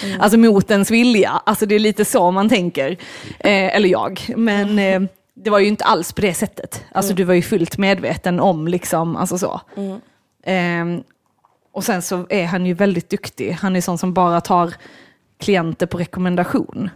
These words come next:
Speaker 2: Så
Speaker 1: Mm.
Speaker 2: att, eh, man måste rekommendera någon och liksom att han så här, så, och vilket är helt sjukt att han kan livnära sig på detta.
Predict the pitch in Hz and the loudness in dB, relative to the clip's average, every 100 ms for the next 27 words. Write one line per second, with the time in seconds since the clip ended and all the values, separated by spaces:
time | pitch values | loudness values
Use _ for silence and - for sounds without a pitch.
0 | - - 185 175 - - 175 175 175 - | -14 -2 0 0 -4 -4 -2 -2 -4 -10
1 | _ - - - - 196 185 175 - 180 | _ -20 -20 -12 -2 0 0 -4 -4 -2
2 | 190 214 - 92 180 190 208 185 123 131 | 0 2 2 0 -2 2 2 2 -2 -4
3 | - 175 170 - 175 175 - 175 175 160 | -2 -2 -4 -4 -4 -4 -6 -6 -6 -6
4 | 165 185 175 165 - - - 185 226 247 | -6 -4 -4 -6 -6 -6 -4 -2 -2 -2
5 | 262 240 196 - - 240 349 - - 214 | 2 2 2 0 -2 -2 -2 -6 -2 -2
6 | 190 190 196 277 233 160 151 180 202 233 | 0 -2 0 -2 -2 -2 -4 0 0 2
7 | 302 - 160 | -2 -2 -4